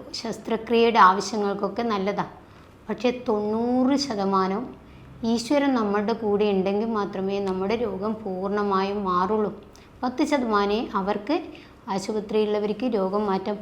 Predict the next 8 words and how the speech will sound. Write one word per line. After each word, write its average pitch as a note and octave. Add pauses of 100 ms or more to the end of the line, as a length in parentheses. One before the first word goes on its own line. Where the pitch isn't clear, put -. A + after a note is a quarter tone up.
പറ്റത്തുള്ളൂ. G#3+ (460)
അല്ലെങ്കിൽ G3+
ആശുപത്രി G#3+
അധികൃതരിൽ G#3+
നിന്ന് G#3+
എത്ര G#3
മരണങ്ങൾ G3+
സംഭവിക്കുന്നുണ്ട്. G3